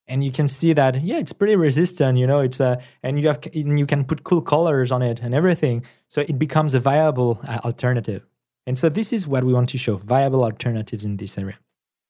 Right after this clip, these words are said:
And the last part is we have a B two B meeting area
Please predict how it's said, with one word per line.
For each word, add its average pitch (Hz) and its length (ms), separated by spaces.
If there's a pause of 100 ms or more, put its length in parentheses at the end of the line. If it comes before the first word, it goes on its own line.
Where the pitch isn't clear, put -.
And 131 120
the 151 80
last 170 320
part 127 500
is 123 220 (260)
we 135 160
have 135 200
a 131 40
B 131 160
two 147 140
B 139 100
meeting 127 380
area 110 500